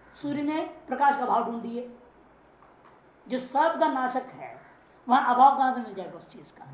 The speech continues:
नहीं मिल सकता। इसे वृत्ति इस प्रकार से जब अज्ञान का नाशक है तो खुद वृत्ति का अज्ञान नहीं हो पाएगा आपको।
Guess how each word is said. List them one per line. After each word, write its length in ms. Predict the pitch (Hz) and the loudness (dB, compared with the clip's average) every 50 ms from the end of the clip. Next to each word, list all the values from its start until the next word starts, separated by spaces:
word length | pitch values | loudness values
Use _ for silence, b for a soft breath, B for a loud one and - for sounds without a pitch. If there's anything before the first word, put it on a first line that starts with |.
| - - - - - | -18 -18 -18 -16 -14
नहीं 140 | 233 202 196 | -12 -12 -10
मिल 140 | 185 180 170 | -12 -12 -14
सकता। 420 | 170 170 151 143 139 139 135 - - b b b b | -16 -18 -20 -20 -18 -18 -18 -20 -20 b b b b
इसे 120 | - 240 196 | -10 -10 -8
वृत्ति 420 | 185 214 - - - - 330 320 | -8 -8 -12 -12 -10 -4 -2 0
इस 200 | 330 320 285 - | 2 0 0 -2
प्रकार 400 | 302 311 302 247 240 294 285 277 | -6 -8 -6 -4 -2 -2 -2 -2
से 60 | 262 277 | -2 0
जब 420 | 294 294 302 294 - - - - - | 0 0 0 -2 -8 -10 -12 -10 -8
अज्ञान 380 | 226 220 190 - 277 285 294 285 | -8 -6 0 2 4 4 4 2
का 80 | 269 | -2
नाशक 400 | 240 240 247 247 - 254 202 - | -2 -2 -2 -2 -4 -6 -6 -8
है 140 | 190 190 220 - - - - | -8 -10 -10 -10 -12 -14 -10
तो 60 | 247 | -6
खुद 160 | - 339 330 | -4 -2 -2
वृत्ति 360 | 311 294 254 - - - 370 294 | -2 -4 -4 -6 -2 0 0 4
का 140 | - 311 294 | 6 6 6
अज्ञान 360 | 240 233 294 311 349 - - - - - - - - - - - - | 4 4 0 0 0 -2 -4 -8 -16 -20 -20 -20 -20 -20 -18 -10 -8
नहीं 120 | 247 277 294 | -6 -4 -4
हो 100 | 285 277 | -4 -4
पाएगा 340 | 285 294 285 294 285 - | -6 -8 -10 -10 -12 -14
आपको। 300 | 269 269 - - - 254 | -16 -16 -18 -18 -20 -20